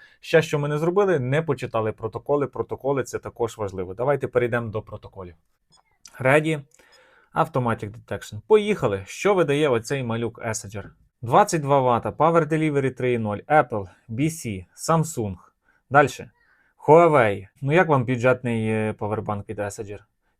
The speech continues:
Quick Charge два і нуль, Quick Charge три і нуль, Quick Charge чотири і нуль видає.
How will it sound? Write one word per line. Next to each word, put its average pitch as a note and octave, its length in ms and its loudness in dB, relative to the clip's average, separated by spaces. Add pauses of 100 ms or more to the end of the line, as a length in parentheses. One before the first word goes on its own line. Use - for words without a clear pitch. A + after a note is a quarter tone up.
Quick E3 240 0
Charge D3+ 180 4
два C#3 180 2
і C3+ 80 0
нуль, G#2 220 -4 (280)
Quick D#3+ 240 -4
Charge D3+ 240 0
три C#3 140 0
і C3 80 -2
нуль, G2+ 180 -6 (180)
Quick D#3+ 260 -2
Charge D3 160 0
чотири C#3 520 2
і A#2+ 40 -2
нуль A2 180 -2
видає. G#2 480 -6